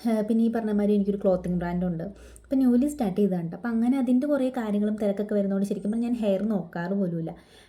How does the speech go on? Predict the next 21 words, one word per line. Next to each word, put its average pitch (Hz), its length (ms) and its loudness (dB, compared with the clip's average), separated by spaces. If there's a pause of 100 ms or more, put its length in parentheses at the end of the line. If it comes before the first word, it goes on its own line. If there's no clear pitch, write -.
(120)
പിന്നെ 202 420 0
ഈ 226 160 -2
പറഞ്ഞ 214 220 0
മാതിരി 214 400 -2
എനിക്ക് 208 260 -2
ഹെയർ 220 240 -2
ഫോൾ 226 300 0
ഒരുപാടുണ്ട് 202 880 0
കേട്ടോ. 170 200 -6
കാരണം 175 300 -4 (880)
എനിക്ക് 202 160 2
പ്രഗ്നൻസി 196 480 -2
ടൈമിലാണെങ്കിലും 185 720 0
അതുപോലെ 185 260 0
ഡെലിവറി 180 420 2
കഴിഞ്ഞ 180 240 2
ടൈമിലാണെങ്കിലും 170 600 -4 (380)
ഭയങ്കരമായിട്ട് 226 580 -2
ഹെയർ 190 220 0
ഫോൾ 180 260 0
ഉണ്ട്. 175 160 0